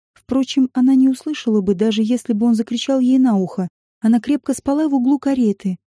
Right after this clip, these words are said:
а до этого она была чуть шумлива, пыталась петь или повторяла двусмысленную шутку, которую впервые услышала вечером.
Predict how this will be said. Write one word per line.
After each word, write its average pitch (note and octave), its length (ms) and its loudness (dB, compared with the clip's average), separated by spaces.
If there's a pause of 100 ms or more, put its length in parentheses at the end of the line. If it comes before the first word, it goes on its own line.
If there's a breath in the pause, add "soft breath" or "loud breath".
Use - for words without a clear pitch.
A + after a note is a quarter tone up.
(280)
а G#3+ 80 0
до F#3+ 80 0
этого A#3 300 0
она A3+ 140 2
была B3 260 0
чуть - 300 -6
шумлива, A#3 600 0 (460)
пыталась C4 440 -2
петь - 300 -2
или C4 180 0
повторяла C#4+ 600 -2
двусмысленную D4+ 800 0
шутку, A#3+ 400 -4
которую G#3 360 -2
впервые A3+ 420 0
услышала A#3 460 -4
вечером. F#3+ 520 -2